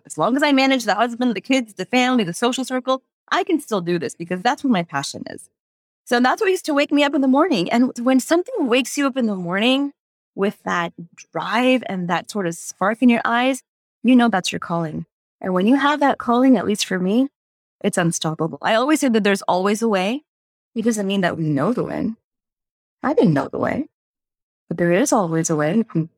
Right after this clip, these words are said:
look for it. And then we always, we always hear this, that if you seek the truth, the truth will find you.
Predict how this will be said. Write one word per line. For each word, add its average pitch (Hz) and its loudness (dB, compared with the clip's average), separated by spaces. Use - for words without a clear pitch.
look 175 0
for 202 -2
it. 240 -4
And 190 2
then 202 4
we 202 6
always, 214 -2
we 214 2
always 214 0
hear 240 0
this, 208 -4
that 190 0
if 180 -4
you 190 -4
seek - -6
the 196 -8
truth, 247 0
the 185 -4
truth 226 -2
will 185 -8
find 233 2
you. 165 -2